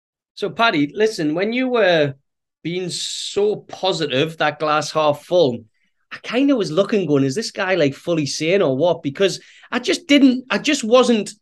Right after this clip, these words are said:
a hundred percent. But you know what, Paddy? I'm starting to really respect you because that result last night, I seen it. Me and Steph have, like,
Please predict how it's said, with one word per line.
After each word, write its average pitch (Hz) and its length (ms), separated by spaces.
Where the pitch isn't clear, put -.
a 156 60
hundred 214 360
percent. 269 480
But 196 220
you 254 60
know 339 180
what, 349 200
Paddy? 131 320
I'm - 500
starting 330 360
to 180 120
really 185 220
respect 240 500
you 262 60
because 165 540
that 285 360
result 190 600
last 214 320
night, 220 360
I 147 60
seen 285 320
it. 156 140
Me 214 140
and 247 100
Steph 196 280
have, 175 200
like, 156 260